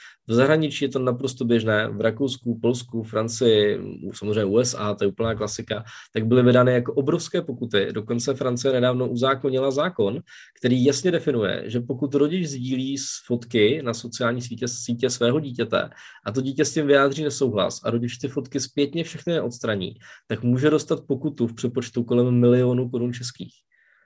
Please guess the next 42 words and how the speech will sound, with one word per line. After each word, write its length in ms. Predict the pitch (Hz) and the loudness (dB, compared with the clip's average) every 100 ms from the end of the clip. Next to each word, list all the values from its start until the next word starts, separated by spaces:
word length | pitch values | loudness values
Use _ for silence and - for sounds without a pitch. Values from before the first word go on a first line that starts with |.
| _ _ - | _ _ 4
To 80 | 135 | 6
je 60 | |
jako 160 | 139 147 | 6 6
naprosto 360 | 139 139 131 | 4 2 -4
zlomový 340 | 139 143 139 143 | 0 2 2 2
zákon, 360 | 139 123 131 | 2 0 -4
který 160 | 123 131 | -8 -4
je 60 | 139 | -4
podle 260 | 139 131 | 2 2
mě 300 | 139 143 135 - _ - | 4 2 0 -4 _ -6
potřeba, 540 | 127 123 170 120 98 | -6 -2 -2 2 2
aby 180 | 90 113 | 2 -2
se 140 | 117 | -2
dostal 340 | 120 117 - 120 | -4 -4 0 0
do 80 | 113 | 0
podvědomí 520 | - 120 120 127 151 | 0 2 2 2 0
veřejnosti, 640 | 143 120 104 - 98 95 - - - - | 0 -2 -4 -4 -2 -2 -4 -14 -20 -14
že 60 | 113 | 0
třeba 160 | - | 0
v 40 | 127 | 0
Čechách 360 | 120 123 123 | 0 0 0
tohle 300 | 127 117 135 127 | 0 0 -2 2
téma 240 | 120 127 | 2 2
není 280 | 123 120 123 | 4 4 4
moc 160 | 127 | 2
diskutovatelné, 800 | 120 117 117 120 120 117 113 117 | -2 -6 -6 0 0 0 0 0
my 100 | 113 | -2
se 120 | 110 120 | -2 -4
ho 60 | |
snažíme 460 | 120 113 107 117 123 | -4 -4 -2 -2 -2
otvírat 480 | - 113 113 117 117 - | -4 -2 0 2 0 -4
nejenom 260 | 113 107 104 | -2 -2 -2
tímto 280 | 110 110 110 | -6 -4 -4
podcastem, 680 | 107 - 107 107 - 110 | -6 0 0 0 -2 -2
ale 160 | 101 104 | 0 0
jako 280 | 101 113 113 - - - - | -2 -2 -4 -8 -20 -20 -14
všude, 320 | - 120 120 | -2 4 6
kde 120 | 117 | 6
se 140 | 117 123 | 2 -2
k 40 | |
tomu 200 | 127 127 | 0 0
dostaneme, 600 | 120 - 117 107 104 120 | 0 -2 -2 0 0 -2